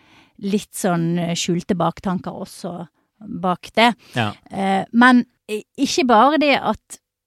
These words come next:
Speaker 1: de fleste kongressmedlemmer har, eh, gått på Harvard og Yale og andre Ivy League-skoler, eh, men de har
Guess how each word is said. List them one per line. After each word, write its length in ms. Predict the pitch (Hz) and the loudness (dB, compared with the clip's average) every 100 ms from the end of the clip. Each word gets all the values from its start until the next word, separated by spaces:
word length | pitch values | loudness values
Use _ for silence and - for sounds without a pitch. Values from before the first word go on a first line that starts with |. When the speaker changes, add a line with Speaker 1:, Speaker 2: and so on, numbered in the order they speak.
| _ _ _ - | _ _ _ -8
Speaker 1:
de 80 | 220 | -2
fleste 300 | 233 - 254 | -2 -2 -2
kongressmedlemmer 1000 | 226 220 233 233 196 196 185 180 180 180 | -2 -2 -2 -2 -2 -6 -6 -6 -6 -6
har, 300 | 190 180 180 - | -2 -2 -2 -8
eh, 600 | 196 185 180 175 175 180 - | -8 -6 -4 -4 -4 -6 -6
gått 220 | 214 226 - | -6 -6 -4
på 100 | - | -2
Harvard 300 | 214 208 196 190 | 0 2 0 0
og 60 | |
Yale 300 | 202 196 185 175 | 0 -2 -4 -6
og 140 | 170 | -6
andre 300 | 185 190 196 185 | -6 -6 -6 -6
Ivy 100 | 185 | -6
League-skoler, 760 | 180 170 - 196 185 185 185 208 | -8 -10 -12 -10 -8 -10 -10 -10
eh, 40 | |
men 180 | 208 214 | -4 -2
de 60 | 220 | -2
har 180 | 220 | 0